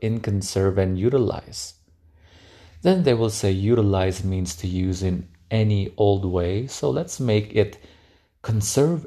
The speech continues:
and providently utilize. In short, the government says citizens are mean,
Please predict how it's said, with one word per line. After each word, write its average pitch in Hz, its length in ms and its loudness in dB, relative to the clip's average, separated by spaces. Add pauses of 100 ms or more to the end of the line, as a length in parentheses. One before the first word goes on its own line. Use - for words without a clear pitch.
and 117 280 -4
providently 107 760 0
utilize. 95 1000 -2 (1000)
In 104 160 4
short, 120 440 0 (280)
the 101 140 0
government 107 580 2
says 98 540 -2 (260)
citizens 123 680 0
are 101 140 4
mean, 131 600 -2